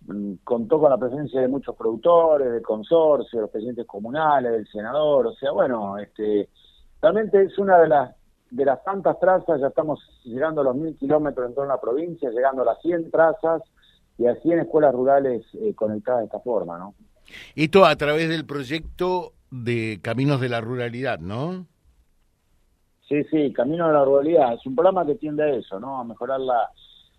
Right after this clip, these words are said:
Speaker 1: la conectividad, la educación, este, la producción, este, sobre todo en aquellos,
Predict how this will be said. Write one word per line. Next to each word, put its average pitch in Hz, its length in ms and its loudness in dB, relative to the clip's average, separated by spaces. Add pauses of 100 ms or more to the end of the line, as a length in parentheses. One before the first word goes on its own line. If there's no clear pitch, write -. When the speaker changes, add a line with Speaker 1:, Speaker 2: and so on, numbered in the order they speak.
(120)
Speaker 1:
la 107 140 -2
conectividad, 123 600 2
la 147 60 2
educación, 127 720 -2 (100)
este, 104 400 -4
la 120 200 2
producción, 143 800 -4
este, 101 400 -8
sobre 107 240 -4
todo 131 160 0
en 127 80 0
aquellos, 120 360 -4